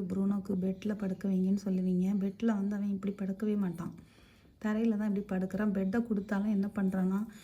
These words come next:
யூரின் பண்ணி வச்சிரான் பாருங்க. அதனால தான் இப்ப அவனுக்கு நான் பெட்டு கொடுக்கல பாருங்க. நம்ம வீடியோ எடுக்கக்கூடிய நேரம் "இதுல படு" அப்படின்னு சொல்லும்போது என்ன செய்வான், அப்படியே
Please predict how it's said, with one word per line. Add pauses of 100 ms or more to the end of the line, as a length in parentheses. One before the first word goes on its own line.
(320)
யூரின்
பண்ணி
வச்சிரான்
பாருங்க. (760)
அதனால
தான்
இப்ப
அவனுக்கு
நான்
பெட்டு (120)
கொடுக்கல
பாருங்க.
நம்ம
வீடியோ
எடுக்கக்கூடிய
நேரம்
"இதுல
படு"
அப்படின்னு
சொல்லும்போது
என்ன
செய்வான், (560)
அப்படியே